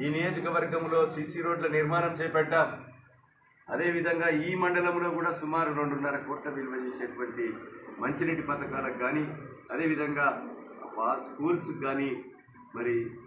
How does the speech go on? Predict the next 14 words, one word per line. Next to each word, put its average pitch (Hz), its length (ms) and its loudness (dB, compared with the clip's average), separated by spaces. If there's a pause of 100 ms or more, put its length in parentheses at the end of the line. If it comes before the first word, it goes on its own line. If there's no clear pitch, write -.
(140)
సీసీ 127 240 -4
రోడ్లకు 120 300 -4
కానీ 107 240 -8
నిర్మాణం 101 560 -6
చేశాం. 95 260 -12 (1600)
మాజీ 143 260 0
ఎమ్మెల్యే 160 380 2
అంటున్నాడు, 156 400 2
"మేము 147 280 2
చేసిన 151 320 -2 (640)
రాళ్ళు 131 200 -2
వేస్తున్నారు" 120 440 -2
అని. 98 120 -4 (580)
సిగ్గుండాలి. 120 560 -4